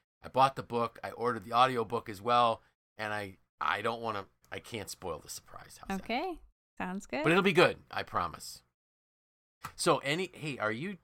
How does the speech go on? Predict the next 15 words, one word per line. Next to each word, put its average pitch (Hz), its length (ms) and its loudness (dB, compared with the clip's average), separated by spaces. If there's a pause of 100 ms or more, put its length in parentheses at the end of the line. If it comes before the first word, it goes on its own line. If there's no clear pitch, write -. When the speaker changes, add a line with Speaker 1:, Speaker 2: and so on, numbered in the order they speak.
(120)
Speaker 1:
do 123 80 -8
you 143 60 -2
have 190 100 -4
any 180 140 -4
special 123 480 -4
activities 117 580 -6
as 98 160 -10
winter 104 400 -10
is 98 140 -10
winding 101 360 -10
down? 85 380 -10 (600)
Speaker 2:
N-, 220 240 4
no, 214 400 0
the 202 200 -2
only 226 400 0